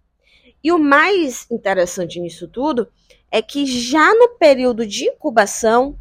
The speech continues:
mesmo sem ter sintomas, a pessoa já vai estar eliminando o vírus nas fezes. Então, antes de ter sintomas, ela já tá eliminando, ela já tá transmitindo. Então, por isso que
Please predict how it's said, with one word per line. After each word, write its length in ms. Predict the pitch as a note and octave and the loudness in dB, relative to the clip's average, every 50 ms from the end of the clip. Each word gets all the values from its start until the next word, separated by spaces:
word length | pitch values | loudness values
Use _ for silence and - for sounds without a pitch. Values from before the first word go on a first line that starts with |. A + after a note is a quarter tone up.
| - - | -16 -10
mesmo 440 | A3 A3 A3+ B3 C#4 G4 G4+ E4+ F4 | -8 -6 -4 0 0 0 0 -2 -6
sem 220 | - - E4+ - | -10 -10 -10 -10
ter 220 | - - G3 G3+ | -10 -10 -10 -10
sintomas, 680 | F#3+ - - G3 F#3+ - A#3+ C4 D#4 F4+ - A3+ - - _ - - - _ _ - | -10 -10 -12 -12 -6 -2 -2 0 0 0 -2 -2 -4 -8 _ -20 -20 -20 _ _ -6
a 80 | - - | -6 -6
pessoa 840 | - - - B3+ - - - - A#3+ A#3 A#3 B3 B3+ C4 B3+ B3 A#3 | -4 -2 -2 -2 -2 -2 0 2 4 6 6 6 6 4 2 0 -2
já 480 | A3+ A3+ A3+ B3 C4 C4 C#4+ D#4 E4 | -6 -8 -6 -2 0 2 2 2 2
vai 200 | D#4+ D4 C4 A#3+ | 2 2 0 0
estar 460 | A#3 - - - - B3 C4 C4 C4+ | 0 -4 -8 -4 0 2 4 4 2
eliminando 560 | C4 C4 C4 B3+ B3+ B3 A#3+ A#3 A#3+ B3+ C4 C#4 | 2 0 -4 -4 -4 -4 -2 -2 -2 -2 -4 -4
o 60 | B3 | -8
vírus 360 | G#3 G3+ B3+ C4 C4+ C4 A#3+ | -8 -10 -10 -8 -8 -8 -8
nas 220 | - C4 - - | -10 -14 -14 -8
fezes. 520 | - A#3 B3 C4 A#3 - - - - - _ _ _ _ _ _ - - - _ | -6 -6 -6 -6 -8 -12 -18 -18 -18 -20 _ _ _ _ _ _ -20 -20 -20 _
Então, 380 | - A#3 - - E3+ F3+ - - - | -14 -10 -2 0 0 0 0 -4 -4
antes 300 | - A4+ C#5 - - - | 0 0 0 0 -2 -8
de 140 | - D#4+ C#4+ | -8 -8 -10
ter 200 | - - F4 G#4 | -6 -4 -4 -4
sintomas, 600 | - - - D#4 C#4+ - - D4 F4 F#4 E4+ D#4 | -4 -4 -6 -6 -6 -6 -6 -6 -4 -4 -4 -4
ela 160 | D#4+ D#4+ D#4+ | -4 -4 -4
já 140 | D#4 D#4 D4+ | -4 -4 -8
tá 400 | D4+ _ - - C#4 C#4+ C#4+ G#4 C5 _ _ _ _ _ _ _ - - _ _ _ | -8 _ -2 0 2 4 4 2 0 _ _ _ _ _ _ _ -20 -20 _ _ _
eliminando, 560 | - B3+ B3+ C4 C#4 D4 C#4 A#3+ A3 A3+ A#3 | -8 -8 -6 -6 -6 -6 -4 -2 -2 -2 0
ela 160 | A#3+ A#3+ A3+ A3+ | 0 0 0 -2
já 140 | B3 C4 | -2 -6
tá 180 | C4 - A3+ A3+ | -6 -4 -4 -4
transmitindo. 600 | - B3 B3+ A#3+ A#3+ C#4+ - - - G#3+ G3+ G3 | -4 -4 -8 -8 -8 -14 -18 -12 -8 -6 -6 -6
Então, 180 | G3 G3 A3+ A3+ | -6 -6 -8 -10
por 280 | _ - E4 E4 B3 | _ -6 -6 -4 -4
isso 400 | C4+ D4+ G4 G4 - - A#3+ G#3+ _ _ _ - - _ _ _ _ _ | -2 -2 -2 -2 -2 -6 -6 -8 _ _ _ -20 -20 _ _ _ _ _
que 340 | _ - C4 C4+ C4 B3 _ | _ -8 -6 -6 -6 -6 _